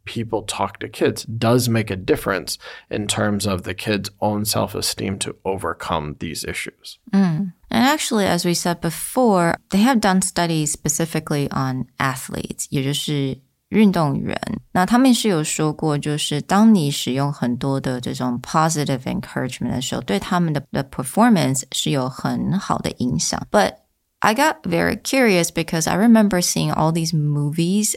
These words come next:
Speaker 2: about, you know, coaches, no matter what kind of sports, they don't seem very encouraging at times in the movies. And Nick, you were an athlete. Were you encouraged in that way, like, constantly being encouraged by your coach?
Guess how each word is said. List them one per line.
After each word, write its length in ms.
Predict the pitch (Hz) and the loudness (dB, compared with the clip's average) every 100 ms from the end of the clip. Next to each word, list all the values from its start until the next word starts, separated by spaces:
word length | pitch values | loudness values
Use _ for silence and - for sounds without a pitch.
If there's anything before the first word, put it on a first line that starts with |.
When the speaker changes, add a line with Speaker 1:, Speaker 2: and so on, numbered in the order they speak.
| - | -2
Speaker 2:
about, 640 | 147 - 139 139 139 143 - - - - _ _ _ | -4 -2 -2 0 2 0 -4 -20 -20 -20 _ _ _
you 100 | 160 | 0
know, 120 | 147 - | 0 -4
coaches, 840 | - 156 156 - 180 202 202 - | -2 0 0 0 2 2 2 0
no 160 | - 156 | 0 2
matter 280 | 151 160 175 | 2 2 2
what 140 | 156 | 0
kind 140 | 175 151 | 0 0
of 80 | 143 | -2
sports, 640 | - - 143 202 - - - - - | -2 0 0 0 -2 -6 -8 -6 2
they 120 | 254 | 4
don't 260 | 339 349 - | 6 4 0
seem 360 | - 269 277 | 2 4 4
very 340 | 202 190 214 - | 4 2 2 2
encouraging 880 | 208 - 220 226 269 - 277 277 277 | 0 2 2 2 0 0 2 2 4
at 200 | 277 277 | 0 0
times 460 | - 277 277 285 262 | 0 2 4 2 4
in 80 | 262 | 6
the 60 | |
movies. 600 | 262 269 277 285 285 277 - | 6 6 4 4 2 0 0
And 320 | 185 180 185 190 | 2 4 2 2
Nick, 300 | 190 202 208 | 4 2 2
you 140 | 220 233 | 2 4
were 100 | 190 | 4
an 160 | 151 143 | 2 0
athlete. 540 | 139 147 - 156 156 - | 0 0 0 0 2 4
Were 160 | 185 | 6
you 240 | 185 202 254 | 6 6 4
encouraged 920 | - 170 - - 156 151 202 247 - - _ _ _ _ _ - | 4 0 -2 -2 2 4 2 0 -4 -8 _ _ _ _ _ -2
in 240 | 170 165 | 0 4
that 260 | 165 170 - | 4 4 4
way, 260 | 180 196 | 4 4
like, 300 | 185 147 - | 4 2 0
constantly 640 | - 185 170 - 185 - 170 | -2 2 2 2 0 0 -2
being 320 | 165 151 147 | 0 0 0
encouraged 400 | 147 143 139 139 | -2 -2 -2 -2
by 120 | - 139 | 0 0
your 180 | 139 | 0
coach? 540 | 139 - 143 175 - | -2 0 0 0 -4